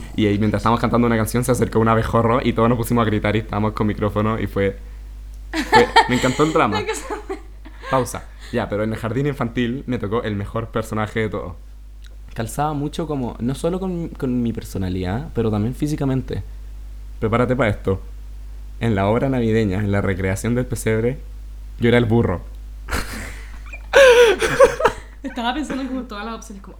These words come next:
Speaker 2: ángel, Jesús, José.
Speaker 1: La estrella. Ahora, ahora, si hiciéramos como musical de fin de año del colegio, como la historia de Jesús así, yo sería la estrella. 'Cause, like, I'm a star.
Speaker 2: <laughs> You get it? <laughs>
Speaker 1: Pausa, pausa. ¿Qué opinamos de los regalos de los tres Reyes Magos?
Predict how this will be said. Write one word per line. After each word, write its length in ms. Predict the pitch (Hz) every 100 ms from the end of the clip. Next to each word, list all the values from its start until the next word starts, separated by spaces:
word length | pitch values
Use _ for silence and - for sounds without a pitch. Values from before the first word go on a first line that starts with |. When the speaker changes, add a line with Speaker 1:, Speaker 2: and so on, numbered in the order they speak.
| -
Speaker 2:
ángel, 500 | 180 180 - 175 170
Jesús, 640 | - 170 - 175 165 - 190 - - 185
José. 420 | - - - 107
Speaker 1:
La 120 | 107
estrella. 540 | - 110 101 95 87 - 262
Ahora, 240 | 104 123 151
ahora, 300 | 123 160 -
si 140 | -
hiciéramos 380 | 113 139 151 147
como 320 | 143 117 92 - - -
musical 480 | 113 110 104 107 123
de 60 |
fin 200 | - 127
de 80 | 113
año 220 | 110 123
del 100 | 123
colegio, 460 | 110 101 104 147 139
como 300 | 123 101 85
la 120 | 101 107
historia 300 | - 110 120
de 40 |
Jesús 320 | 131 110 117
así, 280 | 123 143 165
yo 100 | 104
sería 180 | 113 113
la 60 | 131
estrella. 380 | - 82 - - - - - - - - -
'Cause, 160 | 101 104
like, 220 | 95 -
I'm 120 | 98
a 20 |
star. 320 | 104 101 123 - - - - - 254
Speaker 2:
<laughs> 220 | 226 - - - - - - - - -
You 180 | 196 196
get 220 | 175 190
it? 140 | 233 254 269 233
<laughs> 240 | - - 269
Speaker 1:
Pausa, 360 | 110 98 80 -
pausa. 280 | - - - - - - -
¿Qué 100 | 135
opinamos 420 | 135 127 135 135
de 60 | 120
los 100 | 107
regalos 340 | 104 101 110 104
de 60 |
los 120 | 95
tres 140 | - 92
Reyes 200 | 95 92
Magos? 300 | 87 80